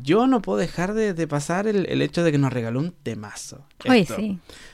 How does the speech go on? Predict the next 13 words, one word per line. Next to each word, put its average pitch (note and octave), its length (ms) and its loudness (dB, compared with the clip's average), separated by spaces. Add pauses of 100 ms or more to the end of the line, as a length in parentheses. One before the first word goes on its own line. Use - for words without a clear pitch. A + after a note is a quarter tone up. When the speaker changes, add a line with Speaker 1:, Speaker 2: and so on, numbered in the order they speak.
(160)
Speaker 1:
Porque, C3+ 880 8
y C#3 340 2
hacía G3+ 460 4
el, A#3 240 4
el, F3+ 320 0
el, D3 400 -2
mientras D#3+ 400 0
yo F#3 100 2
pensaba G#3 580 2
en, F3 540 -4
escu-, - 260 -8
escuchaba, G3+ 600 2
pensaba, E3 540 0